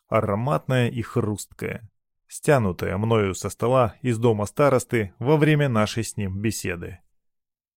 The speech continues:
Во-первых, детство у меня было непростое, чего душой кривить. Я научился выживать и заботиться о себе впрок. Стянуть полезную мелочь мог всегда, и совесть меня не мучила.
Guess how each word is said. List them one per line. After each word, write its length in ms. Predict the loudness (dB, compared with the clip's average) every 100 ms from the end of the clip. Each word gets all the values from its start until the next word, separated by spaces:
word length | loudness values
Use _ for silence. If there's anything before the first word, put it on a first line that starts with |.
| _
Во-первых, 800 | -6 -4 0 0 2 -2 -6 -18 _ _ _ -6
детство 520 | 0 0 0 0 2
у 100 | 2
меня 260 | 2 2
было 220 | 4 4 4
непростое, 920 | 2 0 -2 -2 0 0 0 -4 -12
чего 300 | -6 -2 0
душой 380 | 0 -2 -4 -4
кривить. 520 | -4 -6 -6 -10 -16 _ _ _ _
Я 200 | 2 4
научился 600 | 4 2 2 -2 0 0
выживать 640 | 0 2 4 4 2 -2 -4
и 60 |
заботиться 640 | 2 2 2 0 0 -2 -4
о 40 |
себе 320 | -2 -4 -2
впрок. 440 | -2 -4 -4 -6 -20 _ _ _ _ _
Стянуть 480 | -12 0 4 4 2
полезную 520 | 2 6 4 4 0
мелочь 480 | 2 4 2 2 -6 _
мог 240 | -4 -4
всегда, 540 | -4 -6 2 2 2 -2 _ _ _ _
и 80 | -4
совесть 440 | 2 4 4 2
меня 280 | 0 2 2
не 140 | 2
мучила. 540 | 0 -2 -4 -8 -10